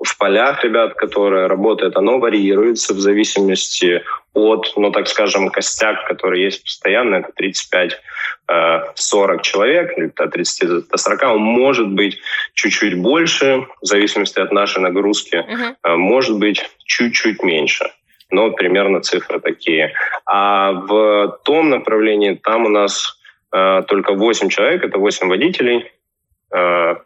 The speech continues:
Speaker 1: и, собственно, я, который выполняет свою операционную деятельность. Ну и есть, так скажем, условные там фрилансеры, это диспетчера, которые работают удаленно, находят грузы,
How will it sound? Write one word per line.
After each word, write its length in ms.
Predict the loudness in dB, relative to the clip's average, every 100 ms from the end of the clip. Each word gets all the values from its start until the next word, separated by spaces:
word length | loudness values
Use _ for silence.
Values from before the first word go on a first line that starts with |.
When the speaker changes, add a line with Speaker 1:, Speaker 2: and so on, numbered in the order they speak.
| _
Speaker 1:
и, 160 | -2 0
собственно, 420 | 0 -2 -2 0
я, 120 | 0 0
который 320 | -2 -2 0
выполняет 380 | 0 0 0 -2
свою 200 | -2 -2
операционную 500 | -6 -6 -4 -2 0
деятельность. 400 | -2 -4 -6 -4 -4 -2
Ну 180 | 0 2
и 80 | 2
есть, 240 | 2 0
так 140 | -2 -2
скажем, 460 | 0 0 0 -2 -4 -6 -8 _
условные 800 | -4 -4 0 2 2 2 2 0
там 240 | 0 -2 -4
фрилансеры, 1000 | -6 -2 0 2 2 2 0 0 0 2
это 180 | 2 0
диспетчера, 760 | -4 -4 -6 -4 0 2 2
которые 1120 | 0 -2 0 2 2 2 2 2 2 0 -2 -2
работают 500 | -2 0 0 0 -2
удаленно, 600 | 0 0 2 2 2 0
находят 460 | 0 -2 -2 -2 0
грузы, 440 | -2 -2 0 -2